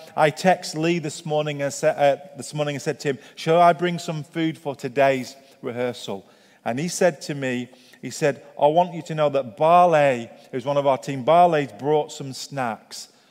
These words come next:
I was stood outside of the church getting in my car, and you know, when I read that, the impact, that little thing that he did impacted me, because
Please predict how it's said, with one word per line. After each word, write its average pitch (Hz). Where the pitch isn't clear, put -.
I 143
was 151
stood 196
outside 175
of 147
the 135
church 165
getting 151
in 165
my 147
car, 160
and 127
you 139
know, 165
when 160
I 160
read 156
that, -
the 135
impact, 185
that 147
little 185
thing 123
that -
he 165
did 120
impacted 180
me, 117
because 113